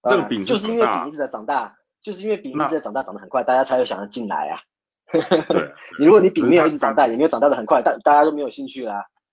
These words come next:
Speaker 1: 对，但就是它，它现在是目前就是可能在这方面是比较居于领先了，但是可能很多人也是慢慢会起来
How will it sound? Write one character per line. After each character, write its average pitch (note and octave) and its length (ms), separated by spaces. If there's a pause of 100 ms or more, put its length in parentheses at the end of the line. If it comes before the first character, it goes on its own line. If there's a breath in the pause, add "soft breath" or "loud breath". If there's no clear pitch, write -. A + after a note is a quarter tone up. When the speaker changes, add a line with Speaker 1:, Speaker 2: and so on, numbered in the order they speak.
(460)
Speaker 1:
对， F#2+ 120
但 C3+ 200
就 C3 120
是 B2 100
它， C3 160
它 C3 160
现 B2+ 160
在 A#2 120
是 A2+ 120
目 A2+ 200
前 F2 280
就 F2+ 80
是 F2+ 300 (100)
可 F2 140
能 E2 100
在 G2 100
这 F#2+ 120
方 F#2 160
面 F2+ 120
是 F2 140
比 E2+ 140
较 E2+ 120
居 E2+ 140
于 D#2 140
领 C#2 180
先 C#2+ 240
了， D2 140 (360)
但 E2+ 200
是 E2 320
可 - 140
能 D#2 140
很 D#2+ 140
多 F2 160
人 D2+ 100
也 C#2+ 120
是 - 120
慢 D#2+ 140
慢 D2+ 160
会 D2+ 100
起 - 140
来 - 80